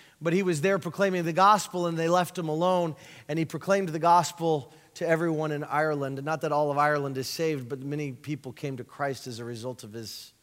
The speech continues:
obedience to God. Despite his circumstances,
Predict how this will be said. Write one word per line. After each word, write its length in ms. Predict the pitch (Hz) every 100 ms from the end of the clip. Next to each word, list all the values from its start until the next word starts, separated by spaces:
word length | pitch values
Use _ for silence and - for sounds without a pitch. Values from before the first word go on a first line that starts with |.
| _ _ _ _ _ 123
obedience 760 | 117 131 120 98 - - - _ _ _ _ _ _ _ _ _ _ _ _ _
to 80 | 117
God. 360 | 123 101 - _ _ _ _ _ _ _ _ _ _ _ - - -
Despite 540 | 147 - - 202 202
his 200 | 165 160
circumstances, 1500 | 143 - 190 185 175 - 170 147 139 - 143 139 - - -